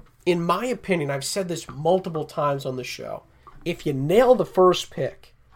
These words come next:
like you, if you, like, again, if you get Cole Anthony, or even if you move up and you're looking at LaMelo Ball, or you're looking at maybe even an Anthony Edwards, depending on how the draft turns out, and you get, you nail that first pick,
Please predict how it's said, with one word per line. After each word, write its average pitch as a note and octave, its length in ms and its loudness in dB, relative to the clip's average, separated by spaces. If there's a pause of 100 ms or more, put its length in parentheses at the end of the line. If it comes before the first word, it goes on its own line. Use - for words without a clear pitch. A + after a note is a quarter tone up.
(1400)
like D3+ 180 -4
you, E3 140 -4
if D#3 160 -4
you, F#3 120 -2
like, E3+ 120 2
again, D#3+ 320 2 (160)
if - 100 -12
you D#3 80 -4
get G3 300 0
Cole G#3 260 4
Anthony, - 420 0 (340)
or F#3 160 8
even A#3+ 180 2
if A3 100 -6
you F#3 100 4
move G3 360 2
up A#3+ 320 2 (240)
and F3 140 -2
you're F3+ 100 4
looking G#3 200 2
at E3+ 60 0
LaMelo F3+ 560 6
Ball, C3+ 300 4
or C#3 60 0
you're D3+ 120 0
looking F#3 320 4
at D3+ 100 2
maybe F3+ 340 0
even D3+ 560 0 (520)
an E3+ 120 4
Anthony E3+ 420 4
Edwards, - 640 -2 (600)
depending G3 320 4
on E3 60 6
how E3 100 6
the D3 100 0
draft C#3+ 360 4
turns B2 320 -2
out, - 220 -8
and D3 80 -6
you D#3 40 -4
get, G#3 180 2
you E3+ 100 2
nail G#3+ 380 4
that G3+ 200 8
first D3+ 400 2
pick, - 360 -14